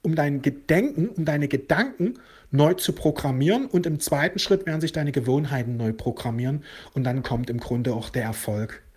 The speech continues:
Wenn du Gewohnheiten hast, die Erfolgsgewohnheiten sind, ja, dann, äh, kommt der Erfolg. Im Grunde geht es, die Gedanken zu erneuern, unsere Sprechweise zu erneuern,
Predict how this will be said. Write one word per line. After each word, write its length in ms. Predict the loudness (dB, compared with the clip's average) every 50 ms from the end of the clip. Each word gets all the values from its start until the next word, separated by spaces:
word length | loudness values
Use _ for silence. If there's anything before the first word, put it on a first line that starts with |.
| -20 -20 -20 -20 -14 -6
Wenn 120 | -4 -2 -2
du 80 | 0
Gewohnheiten 720 | 0 0 0 2 4 4 4 4 2 2 2 0 0 0 0
hast, 480 | 0 0 -2 -2 -4 -6 -10 -14 -4 0
die 100 | 0 0
Erfolgsgewohnheiten 1200 | 0 -2 -2 2 2 2 2 2 -2 0 0 2 2 4 4 2 2 2 0 -2 -2 -2 -2 -4 -2
sind, 400 | 0 0 0 0 -2 -6 -10 -16 _ _ -20 -20 -20 -20 -20 -20 -20 _ -6
ja, 280 | -4 -2 -2 -2 -4 -6 -10 _ -4
dann, 340 | -2 0 0 0 0 -2 -2
äh, 280 | -2 0 0 0 -2 -2 -4 -8 -12 -16 -18 -20 -20 -20 -20 -20 -20 -20 -14 -4
kommt 320 | 0 2 4 4 4 2
der 120 | 0 -2 -2
Erfolg. 540 | -4 -6 -4 -2 -2 0 0 -2 -2 -4
Im 120 | -4 -4 -2
Grunde 320 | 0 2 2 2 2 2
geht 180 | 2 0 0 0
es, 200 | 0 -2 -4 -6 -10 -16 -16 -16 -16 -12 -8 -4
die 60 | -2
Gedanken 440 | 0 0 2 0 0 0 0 -2 -2
zu 160 | -2 -2 -2
erneuern, 720 | 0 0 0 0 0 0 0 0 0 0 -2 -2 -4 -8 _ _ _ _ _ _ _
unsere 220 | -10 -8 -6 -4 -4
Sprechweise 800 | -6 -4 -2 -2 0 0 0 -2 -2 -2 -2 -2 -2 -4 -6 -6
zu 160 | -6 -4 -4
erneuern, 560 | -4 -4 -4 -4 -4 -4 -4 -4 -6 -8 -10